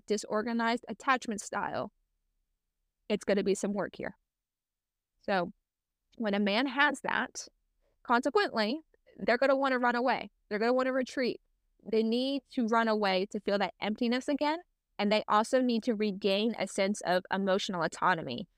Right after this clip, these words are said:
And it protects themselves from, you know, potential pain. Men fear intimacy because they fear that on the other side of that intimacy is pain. Most likely, if you are dating and you're in your twenties or your thirties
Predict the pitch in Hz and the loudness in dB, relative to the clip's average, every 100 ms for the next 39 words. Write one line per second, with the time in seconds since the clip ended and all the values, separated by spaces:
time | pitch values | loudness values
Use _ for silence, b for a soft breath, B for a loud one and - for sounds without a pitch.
0 | _ _ _ 180 196 - 220 214 277 - | _ _ _ 0 0 0 0 2 0 0
1 | 214 - 180 170 175 - 202 185 190 _ | -4 0 2 2 0 -4 -4 -4 -6 _
2 | - 220 180 233 262 302 302 330 247 311 | -6 -2 -2 -2 -2 -2 0 -2 -2 -2
3 | 208 165 - _ _ _ _ _ _ 190 | -2 -6 -14 _ _ _ _ _ _ -2
4 | 220 247 311 330 - 294 285 - 285 311 | 2 2 0 -2 -2 0 0 0 -4 -2
5 | 277 220 - 185 - _ _ _ _ _ | -2 -2 -2 -6 -8 _ _ _ _ _
6 | _ 233 233 233 220 214 226 - 254 262 | _ -4 0 0 2 0 0 -2 0 2
7 | 262 - 202 202 - 214 214 - 220 214 | 2 0 -4 -2 -2 -2 -2 0 0 -2
8 | - 208 208 202 - 202 247 262 262 277 | -2 -2 0 -2 -4 -6 -4 -4 -2 -2
9 | 262 - - 214 226 240 - _ - 320 | -4 -8 2 4 4 2 -4 _ -4 -2
10 | 240 131 208 _ _ _ _ _ _ _ | -2 -6 -14 _ _ _ _ _ _ _
11 | 202 220 277 - 320 359 196 196 233 214 | 0 0 0 2 2 2 -2 -2 0 -2
12 | 220 247 262 262 277 311 240 220 233 214 | -2 0 0 0 0 0 0 -2 -4 -4
13 | 202 214 208 208 220 - - 277 - 190 | -2 -2 -2 -4 -4 -4 -4 -4 -2 -2
14 | 233 - 196 190 233 - 262 196 214 254 | -2 -2 -2 -2 -2 2 2 2 0 -2